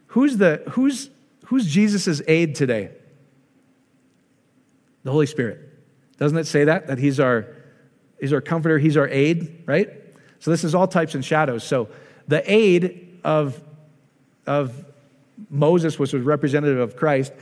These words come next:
"Moses, my servant, is dead. Now then, you and all these people get ready to cross the River Jordan in the land I'm about to," what to you?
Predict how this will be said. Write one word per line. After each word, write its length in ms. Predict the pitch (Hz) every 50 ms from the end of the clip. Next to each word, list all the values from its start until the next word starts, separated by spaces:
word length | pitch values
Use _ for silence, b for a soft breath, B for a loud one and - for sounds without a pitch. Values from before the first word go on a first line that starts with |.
| B B B B B
"Moses, 460 | 139 165 202 226 233 240 202 - -
my 120 | 175 165
servant, 500 | 151 - - - 185 190 180 180 - -
is 140 | 160 143 131
dead. 580 | 123 170 170 160 143 139 139 - - - - -
Now 220 | 151 156 175 190
then, 260 | 190 180 160 143 143 135
you 260 | 156 185 214 220 196
and 100 | 165 165
all 280 | 170 156 165 185 196
these 180 | 190 196 190 -
people 260 | - 196 175 151 160
get 220 | 147 139 180 - -
ready 220 | 170 170 175 175
to 100 | 151 151
cross 280 | 135 - 170 156 147 -
the 80 | 151
River 220 | 143 156 160 165 151
Jordan 300 | 139 151 156 156 160 -
in 120 | 151 147
the 100 | 151 143
land 300 | 143 147 156 165 175 175 -
I'm 160 | 160 160 160
about 420 | 156 143 151 147 151 160 156 - -
to," 340 | - - 147 147 147 147 143
what 300 | 139 147 143 127 - -
to 80 | 143 135
you? 220 | 127 117 104 98